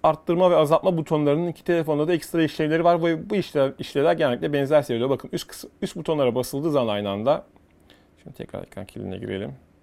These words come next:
Şu an üst butonlara bas-, ses arttırma butonlarına basacağım. Uzun basacağım. Ve her iki telefonda da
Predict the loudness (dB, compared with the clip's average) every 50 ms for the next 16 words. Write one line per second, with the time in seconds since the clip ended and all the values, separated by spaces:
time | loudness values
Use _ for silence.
0 | _ _ _ _ _ _ _ _ _ _ _ _ _ _ _ _ _ _ _ _
1 | _ _ _ _ _ _ _ _ _ _ _ _ _ -12 -12 -12 -12 -16 _ _
2 | _ _ _ _ _ -12 -12 -12 -12 -12 -8 -6 -4 -2 -2 -2 -2 -4 -6 -8
3 | -6 -2 0 0 0 0 -2 -4 -4 -4 -4 -6 -6 -6 -4 -4 -6 -6 -8 -12
4 | -10 -8 -8 -8 -8 -10 -14 -16 -10 -8 -6 -4 -4 -4 -6 -8 -10 -10 -10 -10
5 | -10 -14 _ _ _ _ _ _ _ _ _ _ _ _ _ _ _ _ _ _
6 | _ _ _ _ _ _ _ _ _ _ _ _ _ _ _ _ _ _ _ _
7 | _ _ _ _ _ _ _ _ _ _ _ _ _ _ _ _ _ _ _ _
8 | _ _ -18 -16 -12 -6 -4 -4 -4 -4 -6 -4 -2 -2 -2 -2 -4 -4 -4 -2
9 | -2 -2 -2 -4